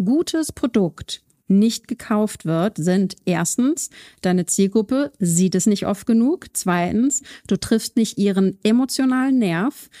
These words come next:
Drittens, sie versteht nicht den Nutzen und was sie davon hat. Viertens, deine Zielgruppe ist sich noch nicht sicher, ob sie dir wirklich vertrauen können. Und fünftens,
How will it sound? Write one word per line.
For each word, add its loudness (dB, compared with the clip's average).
Drittens, 0
sie 0
versteht 0
nicht 0
den 4
Nutzen 2
und 2
was 0
sie 0
davon -2
hat. -4
Viertens, -2
deine 0
Zielgruppe 0
ist -2
sich 0
noch 2
nicht -2
sicher, 0
ob -4
sie 0
dir 0
wirklich 0
vertrauen 0
können. 0
Und -2
fünftens, 0